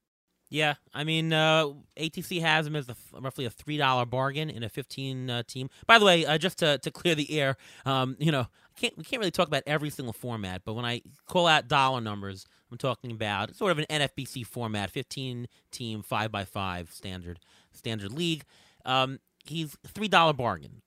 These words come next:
right? He's three dollars over. He's an eighteen dollar player, and market is, like, a fifteen dollars. He's going about pick hundred, let's say, uh, in the N F B C currently.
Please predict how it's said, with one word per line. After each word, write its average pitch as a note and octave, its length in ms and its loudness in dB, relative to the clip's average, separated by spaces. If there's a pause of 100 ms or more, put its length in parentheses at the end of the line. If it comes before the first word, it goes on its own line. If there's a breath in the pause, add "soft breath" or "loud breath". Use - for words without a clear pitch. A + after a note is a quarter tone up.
right? A2+ 300 -6
He's A2+ 240 -6
three D#3 160 -4
dollars C3+ 340 4
over. A2 160 0
He's G#2 100 -4
an A2+ 120 -8
eighteen C3+ 340 -8
dollar A#2+ 280 2
player, A2+ 340 -2
and G#2 100 -4
market G#2+ 320 -6
is, G2 140 -8
like, F#2 80 -8
a F2+ 60 -8
fifteen G2 400 -12
dollars. E2+ 440 -6
He's G2+ 100 -12
going G#2+ 320 -6
about G2 380 -6
pick - 180 -10
hundred, C#3 520 -8
let's D3+ 160 -8
say, E3 180 -2 (400 soft breath)
uh, A2+ 220 -4
in A#2+ 140 -8
the A#2+ 100 -6
N C3 100 -4
F A#2 100 -10
B C3 100 -10
C B2+ 180 -10
currently. F3+ 480 0